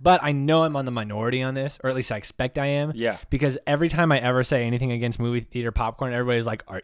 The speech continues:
Speaker 1: you sacrilege?" That's what
Speaker 2: Yeah.
Speaker 1: it's, that's what it's like for
Speaker 2: Why
Speaker 1: me.
Speaker 2: do you think it's overrated?
Speaker 1: 'Cause I don't really like that much. I don't like that much butter in my popcorn.
Speaker 2: Mm,
Speaker 1: I'm
Speaker 2: okay,
Speaker 1: like, I'm
Speaker 2: okay,
Speaker 1: like a
Speaker 2: okay.
Speaker 1: very minimal butter
Speaker 2: Are you a
Speaker 1: and
Speaker 2: kettle corn
Speaker 1: salt.
Speaker 2: guy?
Speaker 1: I like kettle corn.
Speaker 2: Okay.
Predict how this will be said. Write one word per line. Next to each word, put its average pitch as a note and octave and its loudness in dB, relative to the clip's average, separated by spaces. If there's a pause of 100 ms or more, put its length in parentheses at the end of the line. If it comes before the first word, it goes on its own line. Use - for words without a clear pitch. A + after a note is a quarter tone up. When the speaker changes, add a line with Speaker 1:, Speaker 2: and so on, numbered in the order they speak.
Speaker 1:
you - -16 (120)
sacrilege?" - -12 (920)
That's C#3 2
what B2+ 4
Speaker 2:
Yeah. A#2 2
Speaker 1:
it's, A2 -8
that's D#3+ 2
what F#3 -2
it's D3 -6
like A#2 -4
for A2+ 2
Speaker 2:
Why C3 8
Speaker 1:
me. E3+ 4
Speaker 2:
do E3 0
you C3+ 4
think A2+ -4
it's G2 -4
overrated? F2+ -12 (240)
Speaker 1:
'Cause C#3+ 0
I C#3+ 2
don't E3+ 0
really D3+ 4
like B2 2
that G#2+ -2
much. A2 -6
I B2+ -2
don't D#3 -2
like C#3 -2
that C3+ -4
much B2+ -6
butter C3 0
in G2+ -4
my F#2 -8
popcorn. - -6 (160)
Speaker 2:
Mm, G#2+ -2
Speaker 1:
I'm A2 0
Speaker 2:
okay, F#3+ 4
Speaker 1:
like, G#3+ 4
I'm - 0
Speaker 2:
okay, F3 0
Speaker 1:
like G3 2
a F3 2
Speaker 2:
okay. C3 -2
Speaker 1:
very D#3+ 4
minimal C#3 0
butter B2 2
Speaker 2:
Are B2+ -8
you A#2+ -2
a - -2
Speaker 1:
and - -6
Speaker 2:
kettle A#2 -2
corn D#3 0
Speaker 1:
salt. E3 -2
Speaker 2:
guy? F#3+ -2 (760)
Speaker 1:
I F#3+ -6
like D#3 -2
kettle G2+ -6
corn. A2 -6 (120)
Speaker 2:
Okay. G2 -8